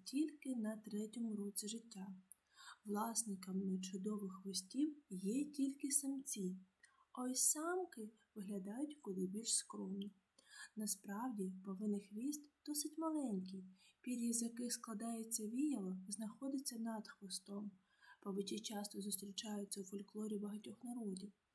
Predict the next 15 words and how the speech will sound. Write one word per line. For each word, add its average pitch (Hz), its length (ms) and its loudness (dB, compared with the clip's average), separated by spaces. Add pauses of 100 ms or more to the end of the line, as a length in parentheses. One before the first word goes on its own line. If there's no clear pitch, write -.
(320)
Цікавий 196 420 -6
факт, 185 420 -6 (200)
що - 260 -6
павичем 220 680 -4 (340)
названо 208 640 2
одне 202 400 0
з - 80 2
сузір'їв 202 720 0
південного 190 640 0
півкулі. 196 560 -4 (840)
Довжина 208 420 2
павиного 190 420 0
пера 202 440 -2 (440)
може 202 440 6
досягати 240 760 -2